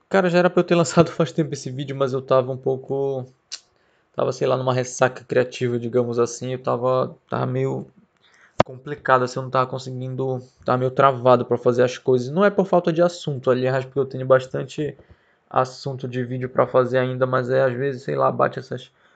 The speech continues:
essas questões aí, eu não tava conseguindo. Então, até agradeço muito quem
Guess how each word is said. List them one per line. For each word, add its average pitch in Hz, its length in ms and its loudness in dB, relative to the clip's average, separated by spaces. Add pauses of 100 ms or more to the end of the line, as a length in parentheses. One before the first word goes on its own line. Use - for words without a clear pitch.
(240)
essas - 220 -8
questões 131 540 -4
aí, 127 180 0
eu 131 80 0
não 127 80 -6
tava 127 220 2
conseguindo. 131 400 -8
Então, 131 160 -2
até 135 160 -2
agradeço 147 480 -2
muito 131 280 -8
quem 131 300 -8